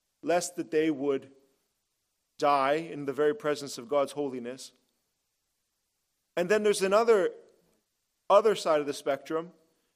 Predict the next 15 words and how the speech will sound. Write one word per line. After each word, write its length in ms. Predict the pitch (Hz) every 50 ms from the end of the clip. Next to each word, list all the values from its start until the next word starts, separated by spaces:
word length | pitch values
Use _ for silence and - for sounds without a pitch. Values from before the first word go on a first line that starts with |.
| _ _ -
in 140 | 156 175
which 200 | 185 196 190 -
Jesus 480 | - - 165 220 247 208 190 208 - -
looks 200 | 170 180 - -
so 260 | - - 233 247 240
incredibly 440 | 214 180 - 208 220 214 185 147 139
common, 560 | - - 170 175 190 185 143 113 - - - _ _ _ _ _ _ _ _ _ _ _ _ _ _ _ _ _ _ _ _ _ _ -
being, 280 | 160 170 175 170 156
you 100 | 139 160
know, 380 | 151 143 127 123 127 135 131 - _ - -
a 40 |
carpenter's 560 | - - 170 165 160 160 - 139 127 135 127 -
son 280 | - 135 139 151 160
and 120 | 143 131 123
having 360 | 147 143 139 135 131 120